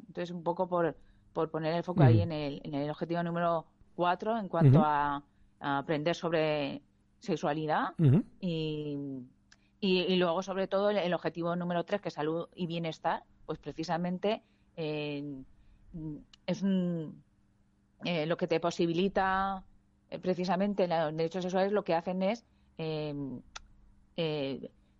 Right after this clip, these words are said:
Speaker 1: transmitir que, eh, cómo vivas tu sexualidad,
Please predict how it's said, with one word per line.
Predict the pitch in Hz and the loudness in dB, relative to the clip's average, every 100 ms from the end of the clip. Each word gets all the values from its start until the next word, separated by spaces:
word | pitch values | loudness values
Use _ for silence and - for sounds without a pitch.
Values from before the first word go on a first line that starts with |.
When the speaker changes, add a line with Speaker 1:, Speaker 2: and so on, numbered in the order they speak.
| _ _ _ - 196 175 | _ _ _ -6 -4 -2
Speaker 1:
transmitir | - 185 185 196 175 233 190 | 0 0 0 -6 0 2 2
que, | - 185 170 170 170 160 160 - - | 2 2 4 2 2 0 -2 -8 -4
eh, | 170 151 | -2 -2
cómo | 165 196 | 0 2
vivas | 214 214 | 4 2
tu | 214 | 0
sexualidad, | 202 196 190 185 202 | -4 -2 0 2 2